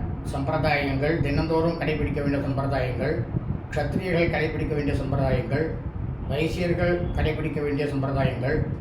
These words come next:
சூத்திரர்கள் கடைபிடிக்க வேண்டிய சம்பிரதாயங்கள் ஆகிய அனைத்துமே வெவ்வேறாக மாறும்.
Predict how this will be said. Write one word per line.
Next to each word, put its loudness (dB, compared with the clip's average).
சூத்திரர்கள் 2
கடைபிடிக்க 0
வேண்டிய 0
சம்பிரதாயங்கள் 2
ஆகிய 2
அனைத்துமே 2
வெவ்வேறாக 2
மாறும். 0